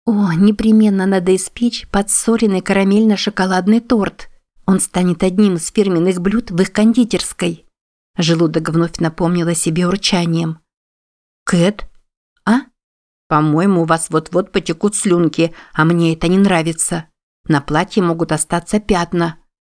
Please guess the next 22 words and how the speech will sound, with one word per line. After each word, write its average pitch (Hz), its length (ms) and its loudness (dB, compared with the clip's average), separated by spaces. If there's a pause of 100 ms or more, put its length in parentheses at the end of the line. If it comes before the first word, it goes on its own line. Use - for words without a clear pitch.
(180)
Кэт 156 200 0
застонала. 170 800 -4 (180)
«Что - 280 -2
же 180 120 -2
делать? 190 520 -2 (200)
Я 220 180 4
умираю 196 460 2
от 190 120 -2
голода». 185 560 -2 (220)
И 190 80 -2
она 185 200 0
обхватила 175 560 -2
себя 175 320 -2
руками. 185 600 -2 (440)
Мэриэн 170 460 2
сочувственно 175 680 -2
сдвинула 165 480 2
брови, 180 460 -2 (280)
но 180 120 0
тут 175 200 -4
же 165 120 -2
заулыбалась. 175 880 -2